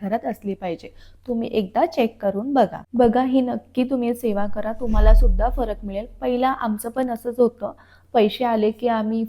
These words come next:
PhonePe, Google Pay म्हणजे, अ, जे काही बिल्स आहेत ऑनलाइन भरायचो. पण जेव्हापासून मी ही सेवा करायला लागली,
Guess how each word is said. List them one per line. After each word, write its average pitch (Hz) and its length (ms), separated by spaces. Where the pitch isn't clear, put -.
PhonePe, 208 640
Google 208 300
Pay 208 80
म्हणजे, 202 400
अ, - 80
जे 214 120
काही 220 240
बिल्स 208 420
आहेत 202 120
ऑनलाइन 202 440
भरायचो. 196 640
पण 247 120
जेव्हापासून 277 680
मी 269 180
ही 262 180
सेवा 220 340
करायला 202 420
लागली, 196 360